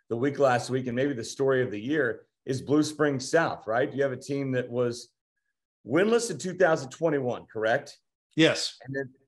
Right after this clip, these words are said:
Speaker 1: did they win? How many did they win in two thousand twenty?
Speaker 2: One.
Speaker 1: So
Speaker 2: And then they
Speaker 1: one
Speaker 2: won.
Speaker 1: win over the past two years.
Speaker 2: And they
Speaker 1: Now
Speaker 2: won
Speaker 1: they have
Speaker 2: three,
Speaker 1: three wins
Speaker 2: three
Speaker 1: over the past
Speaker 2: wins
Speaker 1: four weeks,
Speaker 2: in
Speaker 1: and one of them coming over one of the better teams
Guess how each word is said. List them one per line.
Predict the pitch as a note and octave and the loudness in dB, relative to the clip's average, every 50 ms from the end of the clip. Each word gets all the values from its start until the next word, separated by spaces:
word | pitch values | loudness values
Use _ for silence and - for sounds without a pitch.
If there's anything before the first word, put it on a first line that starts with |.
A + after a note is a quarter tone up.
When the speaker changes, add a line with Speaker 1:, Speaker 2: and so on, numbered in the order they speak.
| - | -8
Speaker 1:
did | C3+ B2+ | -2 2
they | C#3+ C#3 C#3 | 2 4 4
win? | B2 C3 D#3+ E3 | 4 2 2 0
How | D#3+ E3 | 0 0
many | F3 F3+ F3 | 0 0 2
did | D#3 | 2
they | E3 | 2
win | D#3+ D3 D#3+ D3+ C#3+ | 2 2 0 -2 -2
in | C3 | -4
two | B2+ C3 C3 | -6 -4 0
thousand | C#3+ C3 B2 - - - | 0 0 0 -2 -6 -10
twenty? | - A#2 G#2+ F#2 D#2 - - _ _ _ _ _ _ _ _ _ _ _ _ _ _ _ _ - | -8 -8 -8 -8 -8 -12 -20 _ _ _ _ _ _ _ _ _ _ _ _ _ _ _ _ -6
Speaker 2:
One. | C3 B2+ B2+ A2+ G2 F#2 E2+ - _ _ _ _ _ _ _ _ _ _ _ _ _ _ _ _ _ _ _ _ _ _ _ _ | -2 0 0 0 -2 -4 -12 -18 _ _ _ _ _ _ _ _ _ _ _ _ _ _ _ _ _ _ _ _ _ _ _ _
Speaker 1:
So | - B2+ | -2 -2
Speaker 2:
And | C3 - | 0 2
then | D3 | 4
they | E3+ | 4
Speaker 1:
one | G3 G#3 G#3+ | 4 4 4
Speaker 2:
won. | - | 4
Speaker 1:
win | E3+ D#3+ D3+ D3 | 4 4 4 4
over | C#3+ C3+ B2+ | 2 2 2
the | B2+ | -2
past | B2 C3 C3 B2 A#2+ - - - - | -4 -2 -2 -2 -2 -4 -8 -4 0
two | D#3+ D3+ D3+ | 2 2 2
years. | C#3+ B2 B2 A#2+ A#2 A2 G#2 - - - - _ _ _ _ - | 2 2 0 0 2 2 0 -2 -4 -10 -20 _ _ _ _ -10
Speaker 2:
And | B2+ A#2+ | -6 -2
they | A#2+ B2 | 2 4
Speaker 1:
Now | C#3+ D3+ | 4 6
Speaker 2:
won | E3 D#3+ D3 | 6 4 4
Speaker 1:
they | C#3+ | 4
have | C#3+ C3+ C3 | 2 2 2
Speaker 2:
three, | C#3 D#3 F#3 G3 F3 D#3+ C#3+ C#3 | 4 6 8 8 10 8 8 6
Speaker 1:
three | C#3+ C#3 | 4 2
wins | C3 B2+ B2+ - - - - - - - - - | 0 0 -2 -2 -4 -8 -12 -16 -18 -20 -10 -2
Speaker 2:
three | D#3 E3 E3+ F#3 F#3 | 0 2 4 4 4
Speaker 1:
over | F3+ E3+ | 4 6
the | D#3 | 6
past | D3 C#3+ C#3+ C#3+ | 6 6 4 2
Speaker 2:
wins | C#3+ C3 B2 D3 G#2 - - _ _ _ _ _ _ - | 0 -2 -4 -6 -10 -14 -18 _ _ _ _ _ _ 2
Speaker 1:
four | D3 D3 D3+ C#3+ B2+ | 4 6 6 6 6
weeks, | B2+ B2 A2+ B2+ B2 A#2+ A2 - | 4 2 2 2 2 2 0 -4
Speaker 2:
in | - B2 | -6 -8
Speaker 1:
and | A#2+ - - | -8 -6 0
one | - E3+ F#3+ F#3+ | 4 6 6 6
of | F3 D3 | 6 6
them | C3+ C3+ B2 B2 A#2+ - - - - _ _ | 4 4 2 0 -2 -6 -10 -16 -20 _ _
coming | - D#3+ D#3 D3+ D3+ C#3+ | 0 2 2 2 4 4
over | C#3+ C#3 C3+ C3 - A#2 A2 A2 - - - _ _ _ _ _ _ - | 6 6 6 6 4 0 -2 -2 -4 -6 -12 _ _ _ _ _ _ -2
one | B2+ D3 D#3+ D#3+ | 2 4 4 6
of | D3+ | 6
the | D3 | 6
better | C#3 D3+ D#3 - - | 6 6 4 4 2
teams | - D3 D3 C#3+ C#3 A#2+ A2+ - - - - - | -2 -4 -4 -4 -4 -6 -8 -10 -12 -12 -14 -16